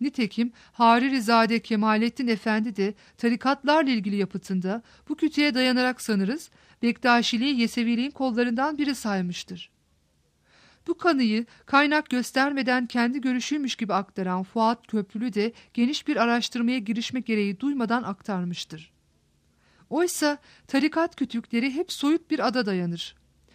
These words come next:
Kimi de Ebu Bekir'den başladı, ona dayandığını ileri sürer.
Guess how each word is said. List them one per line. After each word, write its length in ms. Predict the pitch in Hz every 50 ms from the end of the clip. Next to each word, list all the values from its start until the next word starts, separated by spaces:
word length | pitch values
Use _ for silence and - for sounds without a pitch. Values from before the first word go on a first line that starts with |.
| _ - - - _ _
Kimi 260 | - - 320 311 277
de 180 | 202 233 254 262 - - _ -
Ebu 280 | 214 247 220 269 247
Bekir'den 560 | 240 240 - - 254 247 214 247 254 262 240
başladı, 500 | 220 208 196 175 - - 190 180 - 233
ona 240 | 247 254 269 285 277
dayandığını 480 | 247 233 220 208 196 190 175 185 185 190
ileri 240 | 185 170 175 170 170
sürer. 420 | - - 185 180 175 170 -